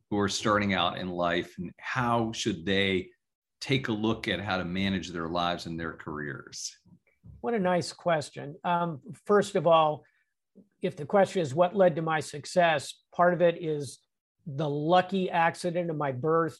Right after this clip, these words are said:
Speaker 2: to two wonderful parents who gave me comfort and always believed in me. And, uh, you know, I had a very close-knit Greek-American family. So part of it is just luck.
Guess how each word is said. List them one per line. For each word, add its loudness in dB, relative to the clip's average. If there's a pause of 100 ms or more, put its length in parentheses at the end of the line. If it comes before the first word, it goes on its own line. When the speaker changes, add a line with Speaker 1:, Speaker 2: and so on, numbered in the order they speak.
Speaker 2:
to -6 (320)
two 0
wonderful 0
parents -2
who -4
gave -2
me -2 (400)
comfort 4
and -8
always 4
believed 2
in -2
me. -2
And, -8 (460)
uh, -12
you -4
know, 2
I 0
had 2
a 0
very 6
close-knit 2
Greek-American 0
family. -6 (260)
So 4
part 4
of 2
it 6
is 0
just 0 (400)
luck. -8